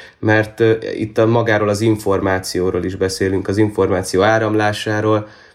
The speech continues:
ö, ja, szóval szerintem, és például én a, az én dalaimban inkább befelé, tehát így a, a, a médiával én nagyon sz-, vagy arról így szeretek, ö, reflektálni, mert, mert ez tényleg egy tök fontos, ö, téma szerintem, és, és ez, ez az, amit igazán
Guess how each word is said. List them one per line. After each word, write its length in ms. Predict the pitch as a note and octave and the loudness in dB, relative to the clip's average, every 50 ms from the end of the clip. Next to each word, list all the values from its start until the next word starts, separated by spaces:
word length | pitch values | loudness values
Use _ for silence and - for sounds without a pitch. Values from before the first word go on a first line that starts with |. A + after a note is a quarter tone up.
| _ _ _ _ _ | _ _ _ _ _
ö, 360 | - - G#2+ G#2+ G#2 G#2+ G2+ | -4 -2 0 2 4 4 4
ja, 200 | F#2+ G2+ D#2 - | 4 2 2 -2
szóval 260 | - - - G2+ G2 F#2+ | -4 -4 -2 -2 -2 -2
szerintem, 600 | - - G#2+ G#2+ G#2 G#2 G#2 - A2 G#2+ G#2+ - | -2 0 0 0 0 0 0 0 0 0 2 0
és 320 | - A2 - - - - - | 0 -2 -2 -4 -4 -4 0
például 420 | - A2+ G#2+ A2+ A2+ A2 G#2+ G#2+ | 0 0 2 2 2 4 4 4
én 160 | G2+ G#2 G#2 | 2 2 2
a, 180 | A2 G#2 G2+ G2+ - | 0 0 -2 -2 -6
az 140 | - G#2 G2+ | -6 -2 2
én 180 | A2+ G#2+ G#2 G2+ | 2 2 2 2
dalaimban 460 | G#2 G2+ G2+ G2+ G2+ G2+ G2+ G2 G#2 | 2 2 4 4 2 2 2 0 0
inkább 320 | G#2 G#2 G2 G2 F#2+ F#2+ | 0 0 0 -2 -2 0
befelé, 440 | F#2+ G2 G2 - G2 F2+ F2+ F2+ F#2+ | 0 -2 -2 -2 -2 0 2 2 0
tehát 400 | G2+ - - - - _ _ - | -2 -4 -10 -20 -20 _ _ -4
így 80 | F#2+ F#2 | -2 0
a, 200 | G2 F#2 - - | 2 2 2 0
a, 200 | F#2 F#2 - - - | -2 -2 -2 -4 -4
a 60 | - | 0
médiával 680 | G#2 G#2 G2+ F#2+ F2+ G2+ F#2+ F#2 F#2 F#2 F#2 F#2+ F#2+ G2 | 2 4 4 4 2 2 2 2 2 2 2 2 2 2
én 80 | G2 | 2
nagyon 200 | G2+ G2+ G2 E2+ | 2 2 2 0
sz-, 180 | E2+ - - - - | -2 -4 -10 -12 -6
vagy 180 | - E2+ D#2 D2+ | -4 -2 0 0
arról 280 | G2 G2 F#2+ G2 F#2+ G2 | 0 2 2 2 2 2
így 80 | F#2+ | 0
szeretek, 580 | - - G#2+ G2 F#2+ - - F#2 G2 - - - | -2 -2 -2 -2 -2 -2 -4 -6 -6 -6 -4 -2
ö, 320 | G#2 G2+ G2+ G2 G2 G2+ G2+ - - _ _ - - - _ | 0 0 2 2 0 0 -2 -4 -10 _ _ -20 -20 -10 _
reflektálni, 760 | - G2 G2 - - A#2 A2+ A#2 - - C3 B2+ B2 B2 B2 | -2 -2 0 0 0 -2 -2 -2 -2 -2 0 2 2 2 2
mert, 300 | A#2+ A#2 A2+ A2+ A2 - | 2 2 2 2 2 0
mert 140 | G#2+ A2 G#2+ | 0 0 0
ez 140 | G#2+ G#2+ - | -2 -2 -2
tényleg 260 | - G#2 F#2+ F2+ F2 | -2 -2 0 -2 -2
egy 100 | F#2+ F#2 | -6 -6
tök 180 | - F2+ F2+ - | -4 -6 -6 -6
fontos, 680 | - - F2 E2+ E2 E2 - D#2 - - - - - - _ _ - - _ _ _ | -6 -6 -4 -4 -4 -4 -6 -6 -6 -8 -10 -14 -18 -20 _ _ -20 -20 _ _ _
ö, 200 | - - G2+ G2+ | 0 0 2 2
téma 360 | G2+ - G#2 G2+ F#2+ F#2 F2+ | 2 2 2 2 2 2 0
szerintem, 640 | F2+ - - F#2+ F2+ F#2 F2+ F2+ F#2 - F2+ F#2 F#2 | -2 -2 -2 -2 0 0 0 0 -2 -2 -2 0 0
és, 220 | F#2+ G2 G2 - - | 0 0 -2 -4 -4
és 260 | - G2+ G2+ - - | -4 -4 -4 -6 -4
ez, 220 | - G2 G#2 G2+ | 0 0 0 2
ez 200 | - - G#2+ G#2 | 2 2 0 0
az, 120 | G#2 G2+ G#2 | 0 -2 -2
amit 220 | F#2+ F#2+ F#2 F#2 | -2 -2 -2 -2
igazán 580 | F#2+ F2 G2 G2 F#2+ G2+ G2 F#2+ F2+ F#2+ G2+ | -2 0 0 0 0 0 0 0 -2 -2 -6